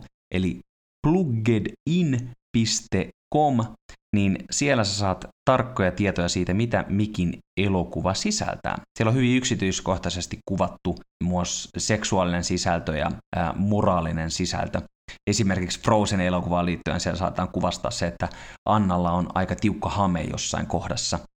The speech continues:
Ja siellä niinku kuvataan se yksityiskohtaisesti. Ja se on tosi hyvä sivusto, koska siellä sä voit nähdä näillä alueilla, millä sä haluat nähdä ne paljastukset, ettei tuu mitään yllästy-,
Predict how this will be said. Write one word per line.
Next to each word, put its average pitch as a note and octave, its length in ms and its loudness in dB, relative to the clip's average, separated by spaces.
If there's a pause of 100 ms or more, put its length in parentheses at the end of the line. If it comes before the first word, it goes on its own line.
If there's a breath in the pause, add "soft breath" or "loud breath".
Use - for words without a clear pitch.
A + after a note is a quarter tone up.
(240 loud breath)
Ja F2 60 0
siellä F2+ 200 0
niinku F#2 200 0
kuvataan A2+ 400 2
se G2+ 120 -2 (280 loud breath)
yksityiskohtaisesti. - 1000 -2 (400)
Ja F2+ 260 0
se - 140 -2
on C3+ 60 0
tosi D#3+ 280 -2
hyvä F3 220 2
sivusto, F#2 440 0
koska F#2 200 -6
siellä G#2 220 0
sä F#2 120 -2
voit F#2 160 0
nähdä G#2+ 440 2 (220 loud breath)
näillä G#2 320 4
alueilla, F#2 400 4
millä F#2 220 0
sä D#3 140 -4
haluat F#3+ 300 2
nähdä F#2+ 300 2 (360 loud breath)
ne F#2+ 200 2 (180)
paljastukset, G2+ 760 4
ettei F2 420 -2 (100)
tuu B2 80 4
mitään G#2 320 2
yllästy-, G2+ 420 0